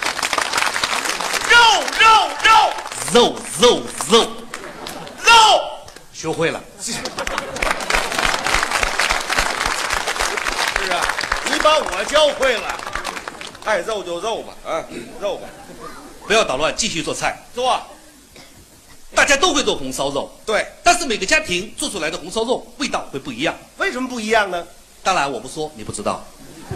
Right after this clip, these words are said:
Speaker 1: 你，你再说这句，我抽你！我告诉你啊，直接说。
Speaker 2: 其实说白了很简单。
Speaker 1: 嗯。
Speaker 2: 做肉最重要的一条。
Speaker 1: 是什么呀？
Speaker 2: 大家千万要记住，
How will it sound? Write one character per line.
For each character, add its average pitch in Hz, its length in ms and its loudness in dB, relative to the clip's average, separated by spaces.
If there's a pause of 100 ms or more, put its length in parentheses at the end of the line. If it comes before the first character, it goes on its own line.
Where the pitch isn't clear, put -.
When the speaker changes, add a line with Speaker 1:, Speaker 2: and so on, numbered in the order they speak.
Speaker 1:
你， - 60 -6 (180)
你 208 60 -4
再 254 160 6
说 269 160 6
这 262 80 4
句， 226 80 -4
我 190 120 -2
抽 285 260 4
你！ 190 100 -4
我 165 100 -2
告 165 180 2
诉 139 100 -6
你 123 60 -6
啊， 107 200 -6 (300)
直 233 100 -4
接 277 140 4
说。 269 280 2 (160)
Speaker 2:
其 269 200 4
实 175 280 -4 (160)
说 370 160 2
白 208 140 0
了 233 80 0
很 202 160 -2
简 185 200 -6
单。 147 220 -4
Speaker 1:
嗯。 208 240 -2 (380)
Speaker 2:
做 294 180 2
肉 269 240 -2 (220)
最 370 200 -2
重 285 180 0
要 214 140 2
的 156 80 -10
一 165 80 -8
条。 104 300 -12 (600)
Speaker 1:
是 170 160 -8
什 139 100 -4
么 160 80 2
呀？ 175 140 4
Speaker 2:
大 170 80 0
家 160 100 2
千 170 220 2
万 143 80 0
要 135 120 0
记 127 160 -8
住， - 220 -10